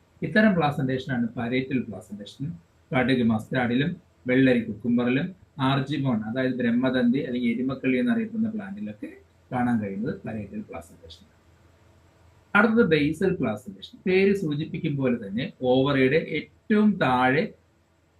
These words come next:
ബേസ് ഭാഗത്തായിട്ട് പ്ലാസന്റയിൽ ഓവൽസ് ഒന്നോ അതിൽ കൂടുതലോ ഓവൽസ് അറ്റാച്ച് ചെയ്ത് കാണപ്പെടുന്നതാണ് ബേസൽ പ്ലാസന്റേഷൻ എന്ന് പറയാം.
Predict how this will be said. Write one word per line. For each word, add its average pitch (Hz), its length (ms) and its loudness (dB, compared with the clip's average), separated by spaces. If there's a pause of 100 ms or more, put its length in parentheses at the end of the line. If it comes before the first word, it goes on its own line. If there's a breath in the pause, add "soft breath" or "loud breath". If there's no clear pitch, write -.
(460)
ബേസ് 202 300 4
ഭാഗത്തായിട്ട് 135 640 -2
പ്ലാസന്റയിൽ 135 880 0
ഓവൽസ് 123 480 -2
ഒന്നോ 123 380 -2
അതിൽ 135 200 -2
കൂടുതലോ 127 560 0 (300)
ഓവൽസ് 127 400 2
അറ്റാച്ച് 123 380 0
ചെയ്ത് 117 140 -6
കാണപ്പെടുന്നതാണ് 110 640 0
ബേസൽ 110 380 -6
പ്ലാസന്റേഷൻ 101 640 -14
എന്ന് 98 180 -10
പറയാം. - 200 -4